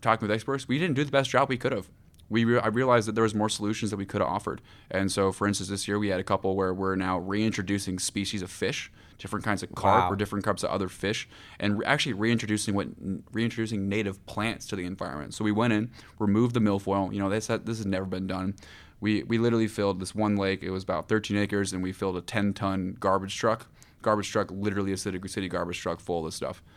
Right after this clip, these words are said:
Speaker 1: Um, and that was just,
Speaker 2: Wow.
Speaker 1: just in six days. So we removed that, and then we're going back out and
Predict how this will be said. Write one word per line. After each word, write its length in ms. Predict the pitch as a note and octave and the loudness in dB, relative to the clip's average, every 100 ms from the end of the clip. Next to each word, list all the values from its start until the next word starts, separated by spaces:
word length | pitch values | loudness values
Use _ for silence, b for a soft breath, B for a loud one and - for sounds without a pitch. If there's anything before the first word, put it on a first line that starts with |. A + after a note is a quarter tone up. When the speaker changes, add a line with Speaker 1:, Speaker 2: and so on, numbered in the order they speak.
| b b b - | b b b -10
Speaker 1:
Um, 320 | D#2+ D#2 F2 | -6 -2 0
and 80 | G2+ | 2
that 80 | |
was 140 | G2+ G2 | 4 2
just, 180 | G2+ C2 | 0 -2
Speaker 2:
Wow. 60 | |
Speaker 1:
just 200 | G#2 G2 | -2 -4
in 60 | F#2 | -4
six 240 | - F#2 - | -6 -6 -2
days. 260 | F#2 E2+ | -2 -2
So 80 | G#2 | 0
we 40 | |
removed 280 | G2 A2 B2+ | 2 4 4
that, 260 | G#2 A#2+ C3+ - | 4 4 2 -4
and 100 | G2+ | 0
then 120 | G#2 | 0
we're 100 | G2+ | 2
going 200 | G2 G#2 G#2+ | 2 2 4
back 200 | A2 G2 | 4 6
out 160 | G2+ | 4
and 180 | F#2 G2 | 2 -2